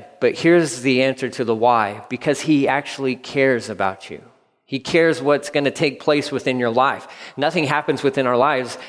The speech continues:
beyond His control. So He cares about you. He cares so much about you that he's, he's willing and ready to receive all your worries, all the things that are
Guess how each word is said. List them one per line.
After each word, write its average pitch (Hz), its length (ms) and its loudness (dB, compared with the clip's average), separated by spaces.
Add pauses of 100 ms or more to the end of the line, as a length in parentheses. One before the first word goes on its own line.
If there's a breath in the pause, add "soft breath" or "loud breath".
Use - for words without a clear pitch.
(160 loud breath)
beyond 127 340 2
His 131 220 0
control. - 720 0 (920 soft breath)
So - 160 2
He 139 80 6
cares 185 420 4
about 110 340 0
you. 110 140 -12 (540 soft breath)
He 139 80 -2
cares 185 240 2
so 180 140 4
much 170 200 2
about 180 240 0
you 151 80 2
that 143 160 6
he's, 127 180 0 (160)
he's 139 300 2
willing 127 640 4
and 123 260 -2
ready 151 300 4
to - 160 -6
receive 139 500 2
all 156 320 4
your 196 160 4
worries, 139 540 4 (100)
all 165 220 6
the 202 120 -2
things 180 380 -2
that 151 240 2
are 123 260 4